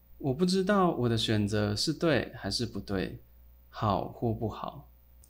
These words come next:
不过又有谁知道，当我们做一个选择时，会带来什么样的结果？只有在我们走过后，回头看，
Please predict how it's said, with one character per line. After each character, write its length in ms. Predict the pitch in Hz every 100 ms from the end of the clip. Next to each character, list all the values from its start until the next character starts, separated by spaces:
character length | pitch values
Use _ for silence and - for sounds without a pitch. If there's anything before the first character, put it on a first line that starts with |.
| - - - -
不 80 | 175
过 240 | 240 226
又 160 | 226 196
有 180 | 123 110
谁 280 | - 113
知 200 | 117 139
道， 480 | 143 165 147 127 - - - - - -
当 200 | 170 180
我 60 |
们 200 | 127 113
做 200 | 117 156
一 60 | 151
个 100 | 123
选 280 | - 107 101
择 200 | 107 104
时， 540 | - - 90 76 113 - _
会 160 | 139
带 160 | 131 135
来 240 | 107 101
什 180 | 101 104
么 120 | 101
样 180 | 107 123
的 80 | 107
结 260 | - 65 -
果？ 360 | 90 67 - - - - - - - - - -
只 220 | - 170
有 160 | 214 175
在 280 | - 202 185
我 140 | 123
们 180 | 117 113
走 220 | 113 104
过 260 | 98 151 135
后， 520 | - 156 120 - - -
回 180 | 120 120
头 200 | 117 113
看， 440 | - 131 82